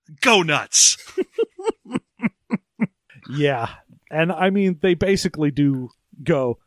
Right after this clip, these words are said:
Speaker 2: "Thanks for the kid back. Anyway, we've got someplace to be. We'll see you later, Kathy." And you're like, "Oh, you really are just like, yo, go hog wild on her."
Speaker 1: <laughs> Go bang our daughter. Uh, and he's like, "All right, well, I guess this is it then, 'cause you're gonna have to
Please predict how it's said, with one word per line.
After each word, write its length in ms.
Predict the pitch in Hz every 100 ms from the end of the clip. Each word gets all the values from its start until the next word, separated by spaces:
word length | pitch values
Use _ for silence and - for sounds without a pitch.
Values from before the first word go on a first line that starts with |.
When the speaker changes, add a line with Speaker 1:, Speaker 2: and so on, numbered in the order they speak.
| _
Speaker 2:
"Thanks 220 | - 185 -
for 100 | 196
the 80 |
kid 260 | 156 185 175
back. 280 | 143 135 - _ _ -
Anyway, 600 | 180 180 135 113 95 95 _ _ _
we've 320 | 123 175 254
got 200 | 147 113
someplace 500 | - 165 139 156 127
to 80 | -
be. 460 | 104 156 151 101 80
We'll 200 | - 190
see 240 | 233 - 175
you 260 | 139 185 147
later, 400 | 135 165 120 101
Kathy." 540 | - 135 107 131 131
And 120 | 139
you're 100 | 143
like, 240 | 139 135 - 143
"Oh, 220 | 165 247 139
you 220 | 131 185
really 260 | 139 190 165
are 100 | 165
just 160 | 139 139
like, 180 | 143 131 _
yo, 300 | 151 131 117 _
go 180 | 143 165
hog 180 | 170 165
wild 300 | 151 143 127
on 160 | 127 127
her." 160 | 135 - - _ _
Speaker 1:
<laughs> 580 | 262 - - 247 208 -
Go 80 | 175
bang 240 | 143 139
our 100 | 135 120
daughter. 320 | 123 117 107 - - - -
Uh, 200 | 151 151 165
and 160 | 160 -
he's 240 | 151 180
like, 180 | 165 131 127
"All 100 | 131
right, 120 | 196
well, 120 | 117
I 60 | 113
guess 240 | 131 135
this 220 | 156 143
is 140 | 120 104
it 180 | 165 -
then, 180 | 107
'cause 240 | 92 117 107
you're 100 | 147
gonna 160 | 175 123
have 140 | 120
to 100 | -